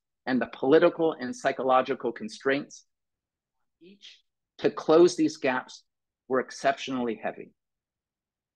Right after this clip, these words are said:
For better or for worse, Israeli Prime Minister Barak, whose parliamentary coalition was fraying at the time, was in a big hurry to make a deal.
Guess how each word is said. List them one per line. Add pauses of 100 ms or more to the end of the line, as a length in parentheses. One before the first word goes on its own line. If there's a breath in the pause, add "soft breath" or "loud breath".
(760)
For
better
or
for
worse,
Israeli
Prime
Minister
Barak, (720)
whose
parliamentary
coalition
was
fraying
at
the
time, (360)
was
in
a
big
hurry
to
make
a
deal.